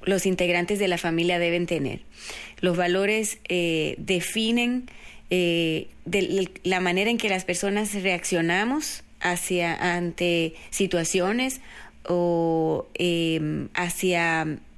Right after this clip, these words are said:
dónde queremos dirigirnos. Eh, los valores se puede decir que inspiran las actitudes que nosotros vamos a reflejar hacia los demás. Eh, inspiran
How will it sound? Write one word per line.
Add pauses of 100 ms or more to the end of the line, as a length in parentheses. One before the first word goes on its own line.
(140)
dónde
queremos
dirigirnos. (480)
Eh,
los
valores
se
puede
decir
que (1300)
inspiran
las
actitudes
que
nosotros (340)
vamos
a
reflejar
hacia
los
demás. (360)
Eh,
inspiran